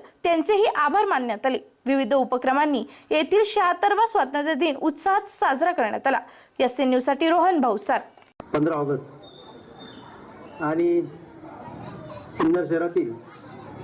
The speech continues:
Speaker 2: जिल्हा परिषद प्राथमिक शाळा झापोळी या ठिकाणी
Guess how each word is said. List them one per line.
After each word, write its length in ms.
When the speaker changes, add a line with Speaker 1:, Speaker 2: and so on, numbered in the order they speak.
Speaker 2:
जिल्हा 260
परिषद 300
प्राथमिक 520
शाळा 160
झापोळी 460
या 100
ठिकाणी 380